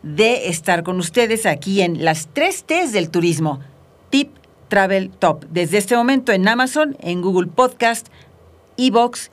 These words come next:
y Apple Podcast. Y bueno, hoy platicando de Sayulita, un reconocidísimo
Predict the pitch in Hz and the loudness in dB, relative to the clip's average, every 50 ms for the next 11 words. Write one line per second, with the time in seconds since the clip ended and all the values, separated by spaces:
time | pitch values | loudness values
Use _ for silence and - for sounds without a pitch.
0 | _ - 202 190 190 - - 202 196 - 190 190 185 - 190 175 - - - 131 | _ -10 -10 -10 -4 0 0 0 0 -2 -4 -4 0 2 2 2 2 -2 -6 -10
1 | - - - - - - - - - - - - 233 220 254 285 277 - - 254 | -10 -12 -14 -16 -20 -20 -20 -20 -20 -16 -12 -2 2 2 2 2 2 2 2 2
2 | 311 - - 269 220 - 175 165 - 226 247 247 247 302 392 453 - - - - | 2 2 0 -2 -2 -2 -2 0 0 0 0 0 0 -2 -2 -2 -6 -14 -20 -20
3 | - - - 156 190 185 180 - 202 190 185 185 185 180 170 165 160 147 139 - | -20 -10 -2 0 0 0 2 0 0 0 2 2 2 2 0 0 0 -2 -2 -4
4 | - - - - - - 233 269 285 277 - 233 226 214 - 208 202 196 190 190 | -10 -18 -20 -18 -4 0 2 4 4 4 4 2 2 2 2 2 2 2 0 0
5 | 214 220 254 269 262 - 262 247 226 233 233 247 | -2 0 0 0 0 0 0 2 4 4 4 2